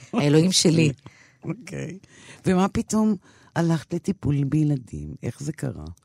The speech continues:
Speaker 2: אה,
Speaker 1: תסביר לי דווקא מכל הדברים בעולם, למה דווקא את זה?
Speaker 2: כן. אני חושבת שעבודה עם ילדים, יש בה הרבה מאוד תקווה. אבל אני, אני אתאר,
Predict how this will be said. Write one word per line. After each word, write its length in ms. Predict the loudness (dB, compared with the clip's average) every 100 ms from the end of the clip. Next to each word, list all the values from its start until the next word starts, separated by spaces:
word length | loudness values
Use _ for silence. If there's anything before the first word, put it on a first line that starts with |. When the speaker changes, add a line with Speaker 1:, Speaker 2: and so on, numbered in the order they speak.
| _ _ -10
Speaker 2:
אה, 60 | -8 -6 -8 -8 -10 -12 -14
Speaker 1:
תסביר 440 | -12 -4 -2 0
לי 140 | 0 0 0
דווקא 300 | -2 -6 -6
מכל 520 | -6 -6 -6 -2 -2 -2
הדברים 380 | 0 2 4
בעולם, 420 | 4 4 4 4 4
למה 360 | 2 0 0 -2 -4
דווקא 540 | -6 -6 -6 -8 -8 -8
את 100 | -10
זה? 180 | -14 -18 -20 _ _ _ _
Speaker 2:
כן. 340 | -18 -10 -8 -8 -12 _ -20 -20 -20 -6
אני 180 | -4 -4
חושבת 480 | -4 -4 -4 -6 -6
שעבודה 1300 | -2 0 2 0 -2 -4 -6 -4 -6 -6 -2 0
עם 120 | 0
ילדים, 420 | 0 -2 -2 -2 -2
יש 160 | -2
בה 80 | -4
הרבה 180 | -2 -2
מאוד 160 | -2 -4
תקווה. 380 | -8 -6 -4 -4 -6 _ _ -20 -20 -20 -20 _
אבל 160 | -4 -2
אני, 200 | 0 0
אני 280 | 0 0 0
אתאר, 440 | -2 -2 0 0